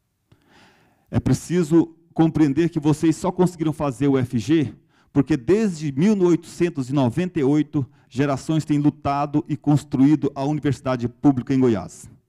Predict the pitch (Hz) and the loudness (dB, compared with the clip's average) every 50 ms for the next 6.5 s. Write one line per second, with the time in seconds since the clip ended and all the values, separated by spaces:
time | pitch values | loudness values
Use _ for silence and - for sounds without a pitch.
0 | _ _ _ _ _ _ _ _ _ _ _ _ _ _ _ - 123 110 139 143 | _ _ _ _ _ _ _ _ _ _ _ _ _ _ _ 2 2 4 4 2
1 | - - - 156 160 160 - - - 143 135 - 135 131 143 131 135 127 113 135 | 0 0 -2 0 0 0 -2 -4 -2 -2 -2 -2 -2 -4 -4 -2 -2 -4 0 0
2 | 143 139 117 104 87 90 - - 92 - - - _ _ _ _ _ _ _ _ | 0 2 2 0 -2 -4 -8 -12 -16 -16 -18 -20 _ _ _ _ _ _ _ _
3 | _ _ 120 117 113 131 135 131 - - - 151 143 - - - 160 165 160 131 | _ _ 0 2 2 2 0 -2 -2 -2 0 0 0 0 -2 -4 -2 -2 -2 -2
4 | 147 151 151 147 143 - _ _ _ _ - - 147 147 - 156 147 135 117 127 | -2 -4 -4 -4 -6 -10 _ _ _ _ -4 -2 0 0 0 0 -2 -2 0 0
5 | 123 117 113 - - - 170 180 156 - - 165 160 151 147 135 143 131 - - | 0 -2 -2 -4 -8 -6 -6 -6 -6 -4 -2 -2 0 0 2 0 0 -2 -4 -6
6 | - 135 127 131 131 120 - - - - | -6 -4 -4 -4 -4 -6 -10 -14 -16 -18